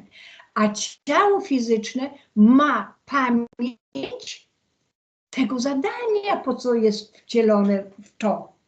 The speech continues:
Po co jest wcielone w ten atom duchowy, w tą duszę wieczną. Ale potem gubi, bo nikt nie celebruje z dzieckiem tego zadania,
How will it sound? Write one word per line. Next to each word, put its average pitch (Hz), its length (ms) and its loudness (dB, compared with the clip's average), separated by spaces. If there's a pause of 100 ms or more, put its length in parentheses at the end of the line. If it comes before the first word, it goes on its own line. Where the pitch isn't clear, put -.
(640)
Po 262 100 -10
co 262 240 -8
jest 277 360 -2 (180)
wcielone 294 640 2
w - 100 -12
ten 285 260 -4
atom 269 340 -2
duchowy, 190 440 -12 (840)
w - 60 -20
tą 240 260 0
duszę 254 440 -2
wieczną. 247 600 -6 (1160)
Ale 226 320 4
potem 208 500 -4
gubi, 247 560 -2 (180)
bo 226 240 4
nikt 240 600 4 (120)
nie 240 280 2
celebruje 359 720 4
z 285 160 -2
dzieckiem 247 680 -2 (1040)
tego 233 320 2
zadania, 208 680 0